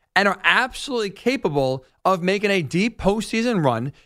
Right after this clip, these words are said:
because they are not a team that is quarterback dependent. They have a great defense and a great run game. They don't need the quarterback to will this team to victory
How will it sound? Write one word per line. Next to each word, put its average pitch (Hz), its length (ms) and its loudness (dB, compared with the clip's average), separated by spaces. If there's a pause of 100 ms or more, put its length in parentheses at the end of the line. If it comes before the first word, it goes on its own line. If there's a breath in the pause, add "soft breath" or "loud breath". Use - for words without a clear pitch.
(100)
because 170 340 0
they 185 160 2
are 170 140 2
not 180 320 4
a 247 40 -2
team 214 340 -4
that 185 180 2
is 147 100 -2
quarterback 185 760 0
dependent. 135 580 -4 (840)
They 165 80 2
have 170 100 0
a 156 60 -2
great 185 400 -2
defense 220 540 -2
and 165 120 -2
a 156 60 0
great 156 260 0
run 143 240 -2
game. 107 200 -14 (500)
They 208 300 2
don't 233 340 -2
need 214 160 -4
the 190 80 -2
quarterback 165 680 -2
to 165 500 -4 (680)
will 196 380 0
this 214 240 -2
team 214 280 -4
to 175 120 2
victory 127 640 0